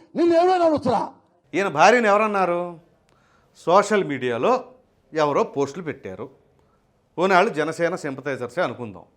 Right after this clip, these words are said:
Speaker 2: దానికి ఏం చేయాలి? పవన్ కళ్యాణ్ గారి దృష్టికి తీసుకువెళ్ళాలి. "ఇదిగో పవన్ కళ్యాణ్,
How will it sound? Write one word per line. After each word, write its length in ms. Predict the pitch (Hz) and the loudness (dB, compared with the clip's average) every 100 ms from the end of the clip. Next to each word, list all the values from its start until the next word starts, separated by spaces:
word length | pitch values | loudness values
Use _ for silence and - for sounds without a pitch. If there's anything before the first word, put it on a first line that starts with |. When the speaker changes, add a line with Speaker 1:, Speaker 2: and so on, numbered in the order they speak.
| _ _ _ _ _ 127 | _ _ _ _ _ -2
Speaker 2:
దానికి 340 | 156 175 143 | -2 -2 -4
ఏం 120 | 196 202 | -6 -4
చేయాలి? 540 | 196 180 170 165 165 160 _ _ _ | -4 -2 -4 -8 -12 -18 _ _ _
పవన్ 240 | 151 220 277 | -4 -2 -2
కళ్యాణ్ 280 | 269 262 254 | 0 0 2
గారి 180 | 247 | 0
దృష్టికి 340 | 214 220 - 233 | -2 -8 -12 -10
తీసుకువెళ్ళాలి. 640 | 226 220 220 160 120 82 - _ _ _ _ _ _ - | -10 -6 -2 0 -2 -8 -18 _ _ _ _ _ _ -6
"ఇదిగో 120 | 226 | -2
పవన్ 300 | 226 185 208 | 0 0 0
కళ్యాణ్, 300 | 196 196 226 | 0 -2 -2